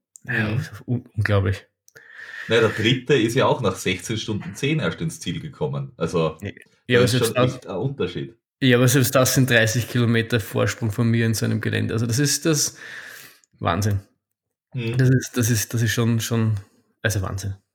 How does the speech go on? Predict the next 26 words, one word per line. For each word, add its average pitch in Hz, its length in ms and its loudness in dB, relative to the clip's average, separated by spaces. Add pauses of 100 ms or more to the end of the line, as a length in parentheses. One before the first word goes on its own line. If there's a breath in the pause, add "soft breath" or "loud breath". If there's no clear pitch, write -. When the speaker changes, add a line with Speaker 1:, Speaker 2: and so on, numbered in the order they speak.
(140)
Speaker 2:
Ich, 139 160 -2
mehr, 147 220 4
mehr 151 140 4
Speaker 1:
Ja. 151 40 -6
Speaker 2:
kann 147 160 4
man 165 100 2
dazu 143 200 2
einfach 131 180 6
nicht 131 140 2
sagen, 123 200 2
außer 120 200 -2
das 113 140 -2
ist 117 80 -4
einfach 113 220 0
ein 107 80 2
Wahnsinn. 104 400 -2 (400)
Das - 160 -18
ist - 220 -10 (520 loud breath)
Speaker 1:
Interessant 127 560 2
ist 143 120 -2
ja 131 120 4
auch, 127 180 2
dass, - 360 0
äh, 104 180 2
die 113 260 -4 (180)
Gesamt-, 113 760 -2